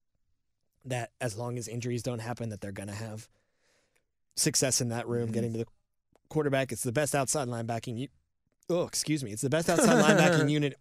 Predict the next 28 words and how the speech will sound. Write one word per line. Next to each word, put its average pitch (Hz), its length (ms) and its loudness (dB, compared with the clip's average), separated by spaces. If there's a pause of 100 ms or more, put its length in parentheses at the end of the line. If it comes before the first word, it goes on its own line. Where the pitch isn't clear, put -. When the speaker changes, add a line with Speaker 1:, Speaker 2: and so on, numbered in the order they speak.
(160)
Speaker 1:
in 180 300 2
football 113 540 0 (380)
simply 160 380 2
because 135 300 0
of 117 80 -4
the 123 80 0
Speaker 2:
Just 175 100 8
Speaker 1:
one 131 120 4
Speaker 2:
because - 240 4
Speaker 1:
man 170 100 4
Speaker 2:
of 143 40 0
Speaker 1:
on 156 60 4
Speaker 2:
one 170 180 4
Speaker 1:
it. 151 40 -2
Speaker 2:
guy. 156 380 2 (480)
Just 185 180 2
of 196 80 2
one 185 180 0
guy. 185 220 2
Speaker 1:
The 131 100 -2
best 143 240 0
pass 143 260 0
rusher 131 240 -2
in 127 120 -4
the 123 100 -4
N 127 120 -6
F 107 140 -10
L, 110 220 -10